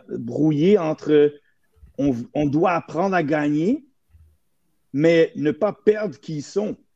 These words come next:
Et c'est là que je trouve que le Canada, euh, moi, dans les deux matchs, surtout, je pense pas juste la finale. J'ai regardé le match Panama, j'étais comme, ils sont pas aussi agresseurs. On dirait qu'ils, ils veulent être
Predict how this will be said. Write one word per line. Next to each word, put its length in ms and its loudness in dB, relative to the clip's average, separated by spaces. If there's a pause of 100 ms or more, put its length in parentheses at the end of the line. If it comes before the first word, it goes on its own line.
(400)
Et 340 -2
c'est 240 -2
là 180 0
que 140 -4
je 100 -12
trouve 180 -10
que 120 -4
le 160 2
Canada, 580 -6
euh, 540 -4
moi, 300 -2
dans 120 -2
les 180 0
deux 240 4
matchs, 440 -4
surtout, 340 -2
je 160 -10
pense 220 -12
pas 140 0
juste 180 -6
la 100 0
finale. 360 -6
J'ai 100 -2
regardé 300 -2
le 40 -6
match 220 -8
Panama, 320 -2
j'étais 160 -8
comme, 160 -6 (500)
ils 40 -20
sont 160 -4
pas 180 -4
aussi 260 -2
agresseurs. 880 -4 (280)
On 120 -4
dirait 220 2
qu'ils, 340 0 (240)
ils 160 2
veulent 440 4
être 360 0